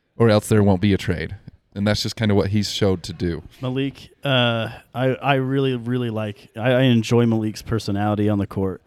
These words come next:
Speaker 2: And, and really, besides Clarkson, he's our most clutch shooter in the last sixty seconds of every game. He's hit a lot of big three-pointers, and I feel very confident having him be the guy with the ball in the, with, in his hands.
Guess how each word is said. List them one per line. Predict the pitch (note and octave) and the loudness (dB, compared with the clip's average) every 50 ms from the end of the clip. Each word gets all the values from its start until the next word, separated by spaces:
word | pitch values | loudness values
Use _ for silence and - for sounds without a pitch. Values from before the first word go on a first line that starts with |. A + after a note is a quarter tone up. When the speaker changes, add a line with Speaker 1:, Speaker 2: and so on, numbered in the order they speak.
| _ _ _ _ _ _ - | _ _ _ _ _ _ -6
Speaker 2:
And, | A#2 A#2 A2+ A2 G#2+ G#2 - - | -4 -2 -2 -2 -2 -4 -6 -8
and | B2 B2 A#2+ A2+ - - - | -8 -8 -8 -8 -10 -12 -4
really, | - D3 F#3+ G#3+ G3+ | 2 4 6 6 6
besides | E3 D3 D3 - - F3 E3+ - | 4 2 0 0 0 0 0 -2
Clarkson, | - - D#3 D#3+ F3+ - - D3 | -2 0 2 2 2 2 0 0
he's | A#2 A2+ F3+ G#3 G3+ F#3+ | 0 0 -2 -4 -4 -4
our | E3 D3 | -4 -2
most | D3 C#3+ C3+ - | -2 -2 -4 -4
clutch | - - - - B2 C3 C3+ - - - - - - | -4 -4 0 2 2 2 2 0 -4 -10 -10 -12 -10
shooter | - - - - C#3 C#3+ B2+ A2+ G#2 G#2 G2+ - _ - - _ _ _ _ | -10 -10 -4 0 2 2 4 4 4 2 0 -4 _ -20 -20 _ _ _ _
in | - C3 | 0 2
the | C3 A#2+ | 4 4
last | A#2+ B2 B2 A#2+ - - | 4 4 2 2 2 0
sixty | C#3+ C3+ - - B2 | -2 -2 0 -2 -2
seconds | - - A#2+ A2+ - B2 - | 0 0 0 0 0 -2 -4
of | - A2 A#2 | -2 0 0
every | A#2 G#2+ A2 | 0 0 0
game. | G#2+ A#2 A2 A2 A2 | 0 0 0 2 2
He's | A2+ C3 C3+ B2+ - | 2 2 2 2 2
hit | C#3+ C3 | 2 2
a | A#2+ | 2
lot | A2 G#2+ G#2+ A#2 B2 | 0 2 2 2 2
of | B2+ | 2
big | C3+ D3 C3+ | 2 0 0
three-pointers, | - - C3 C3 B2+ B2+ - C3 B2+ B2+ B2 B2 A#2+ - - - - - _ _ _ - | -2 -2 -2 -2 -2 0 0 0 2 2 2 0 -2 -4 -10 -20 -20 -20 _ _ _ -2
and | B2 B2 | 0 2
I | B2+ C3 | 2 2
feel | B2 - C3+ C3 A#2 | 2 2 0 0 0
very | G#2+ A2+ B2 B2+ B2+ B2+ B2+ | 0 2 2 4 4 2 2
confident | - B2+ A#2+ A#2+ A2+ - A#2 A2+ A2 G#2 G2 - - - - _ _ _ _ _ | 0 0 2 2 0 0 0 0 0 -2 -4 -8 -16 -20 -20 _ _ _ _ _
having | - B2+ B2+ B2 A#2+ A2+ | -2 -2 -2 -2 -2 -6
him | G#2+ D3 C#3 C3+ B2+ A#2+ | -6 -4 -2 -2 -2 -2
be | B2+ B2 | -2 -4
the | A#2+ A#2+ | -4 -4
guy | - A#2 A#2 A#2 | -4 -4 -4 -6
with | A2+ - | -6 -8
the | A#2 | -8
ball | G#2+ A2+ A2 A2+ A2 A2 | -8 -6 -6 -4 -4 -4
in | G#2+ | -6
the, | G#2 G2+ G2+ A2 - | -6 -8 -10 -12 -10
with, | - A2+ A2 G#2+ - - - | -4 -4 -4 -4 -4 -6 -2
in | A#2 A2 | -2 -2
his | G#2 G2 - | -2 -2 -2
hands. | A2 G#2 G2 F#2+ F#2 F2+ - | -4 -2 -2 -4 -4 -6 -10